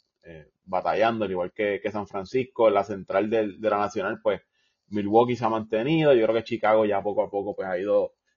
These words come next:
retrocediendo. De hecho, se habla de que posiblemente salgan de Stroman y de, eh, Bellinger, que serían dos jugadores que van a tener mucho interés en el, en la fecha límite de cambio y que no,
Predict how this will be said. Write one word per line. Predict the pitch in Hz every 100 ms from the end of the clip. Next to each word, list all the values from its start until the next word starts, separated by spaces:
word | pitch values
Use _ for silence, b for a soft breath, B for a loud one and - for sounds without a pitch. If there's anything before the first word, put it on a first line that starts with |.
| _
retrocediendo. | - 101 101 107 101 151 151 135
De | 104
hecho, | 120
se | 104
habla | 92 101
de | 107
que | 104
posiblemente | 90 90 98 104 107 107 101
salgan | 95 98 104
de | 101
Stroman | 87 - 104 104 98 98
y |
de, | 92 85 78 69 _ _ _ _ _ -
eh, | 92
Bellinger, | 120 143 135 120 117 -
que | - 95 95
serían | 98 90 110
dos | 123
jugadores | - 123 120 107 110 185 - _ _
que | 110
van | 101 107
a |
tener | 107 113 113
mucho | 117 127 143
interés | 120 110 101 110 110
en | 104
el, | 92 90 _ _ _ _ _ _ _
en | 92
la | 87
fecha | 98 107
límite | 113 117 117
de | 110
cambio | 107 131 139 139 123 - _ -
y | 113
que | 113
no, | 107 120